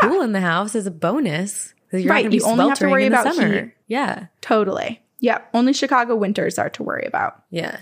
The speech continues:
Speaker 1: So then he's heading into the basement, and there's this large potbelly stove with a U S Army sign, like, stamped into the side of it. And Ed heads over to it, examining it to see if it's smoldering because the smell is so intense. It, like, literally smells like it's being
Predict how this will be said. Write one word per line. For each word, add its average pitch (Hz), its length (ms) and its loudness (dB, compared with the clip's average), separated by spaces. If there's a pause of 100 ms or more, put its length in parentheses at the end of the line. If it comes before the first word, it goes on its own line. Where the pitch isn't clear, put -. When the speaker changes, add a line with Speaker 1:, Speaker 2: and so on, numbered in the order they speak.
(120)
Speaker 1:
So 254 160 2
then 277 300 0 (360)
he's 294 220 2
heading 277 220 4
into 269 160 2
the 233 80 4
basement, 202 520 0
and 202 160 2
there's 202 180 -2
this 208 200 -2
large 202 480 0
potbelly 202 460 0
stove 208 480 0
with 202 100 0
a 190 60 0
U 196 180 2
S - 180 -2
Army 190 680 0
sign, - 500 0
like, - 140 -8
stamped - 380 -2
into 226 140 -4
the - 120 -2
side - 180 0
of - 80 -4
it. - 160 -6 (460)
And 214 280 2
Ed 240 180 2
heads 214 260 0
over 202 320 0 (180)
to 180 160 0
it, - 320 -2
examining 185 680 0
it - 120 -4
to 214 80 -2
see 202 160 2
if 190 80 -2
it's - 140 -8
smoldering 214 440 0
because 208 300 -4
the 233 140 -8
smell 208 800 0
is 208 200 -6
so 220 520 0
intense. 196 300 -4
It, - 80 0
like, 214 140 0
literally 302 320 2
smells 185 260 -2
like - 120 -6
it's - 160 -6
being - 340 -4